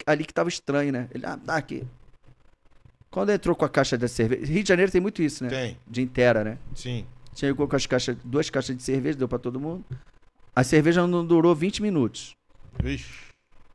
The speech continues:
Speaker 1: Esse moleque, ele pegou o microfone da festa e falou as-, exatamente essas palavras. "Quem já comeu, já bebeu e não tem como cooperar, comeu, já bebeu, rala."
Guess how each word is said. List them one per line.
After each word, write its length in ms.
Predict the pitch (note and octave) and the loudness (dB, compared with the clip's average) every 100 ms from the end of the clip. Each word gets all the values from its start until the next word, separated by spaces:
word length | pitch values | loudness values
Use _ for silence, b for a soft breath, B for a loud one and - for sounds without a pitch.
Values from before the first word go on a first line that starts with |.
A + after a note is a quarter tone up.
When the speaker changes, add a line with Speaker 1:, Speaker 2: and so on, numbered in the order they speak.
| _ _ - | _ _ 0
Speaker 1:
Esse 280 | B2 D3+ E3+ | 2 2 0
moleque, 480 | D3+ C3+ C3 B2+ B2 | 2 2 2 -2 0
ele 200 | C3 C#3+ | 0 2
pegou 440 | D3 B2+ A#2+ C#3 | 0 -2 0 -4
o 40 | E3 | -4
microfone 800 | E3+ - C#3+ - A#2 A#2 C3 F3 - | -6 -6 -10 -4 0 0 0 -6 -8
da 120 | G#2+ | -6
festa 420 | - G#2 G#2 - - _ _ _ - _ _ | -6 -6 -6 -8 -18 _ _ _ -20 _ _
e 60 | A#2+ | -10
falou 260 | A2+ A2+ A2+ | -4 -2 -4
as-, 160 | - - | -6 -6
exatamente 600 | A#2 B2+ B2+ C3 B2+ C3 | -2 0 2 2 0 -2
essas 200 | B2 B2+ | -4 -2
palavras. 560 | C3 B2 G2+ F#2+ - - _ _ _ _ _ _ _ _ _ _ _ _ _ _ _ _ _ _ _ _ | 0 0 0 -4 -12 -20 _ _ _ _ _ _ _ _ _ _ _ _ _ _ _ _ _ _ _ _
"Quem 200 | G3+ A#3 | 6 8
já 140 | A3+ | 6
comeu, 420 | A3+ G3+ F3+ F3 D#3+ | 4 2 4 6 8
já 180 | F3+ | 6
bebeu 360 | F3+ F#3 C3 C#3+ | 8 6 8 4
e 40 | |
não 120 | C#3+ D3 | 4 2
tem 140 | F3+ | 0
como 220 | - F3+ | 0 -2
cooperar, 640 | E3 E3 E3+ D3+ D#3 F#3 - - - - | 0 0 4 4 4 2 -6 -20 -20 -6
comeu, 320 | E3 E3 G3 | -2 6 8
já 100 | G#3 | 8
bebeu, 460 | F3+ E3+ F#3+ A#3 - - | 6 4 4 4 0 -10
rala." 560 | G#2 C#3+ D#3 B2 G#2+ | 2 6 8 6 0